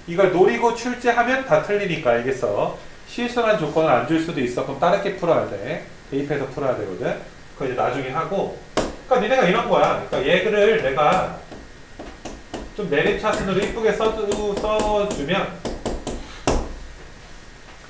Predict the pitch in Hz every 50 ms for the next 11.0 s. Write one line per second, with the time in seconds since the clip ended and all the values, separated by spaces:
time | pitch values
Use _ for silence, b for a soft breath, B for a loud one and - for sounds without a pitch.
0 | - - - - - - 175 175 202 240 269 302 233 175 190 196 233 220 226 226
1 | - 285 294 302 311 302 - 208 202 226 233 - 143 151 165 170 - - 254 247
2 | 233 240 226 202 - - 165 160 170 196 196 190 175 165 185 180 214 214 208 190
3 | 160 - - 170 170 196 214 247 262 262 - - - - - - - 247 254 269
4 | 262 254 254 - - 254 247 254 247 214 214 226 - - - 185 185 233 220 -
5 | 262 131 147 139 107 95 - - - - - - - - - - - - - -
6 | - - - - - - - - - - 220 262 277 285 294 277 277 277 277 -
7 | 254 254 - - - - - - - - - - - - - - - - - -
8 | - - - - - - - - - - - - - - - - - - - -
9 | - - - - - - - - - 220 - - 262 294 311 - - 185 185 185
10 | 196 202 196 - - - - - - - - - - - 180 175 - - -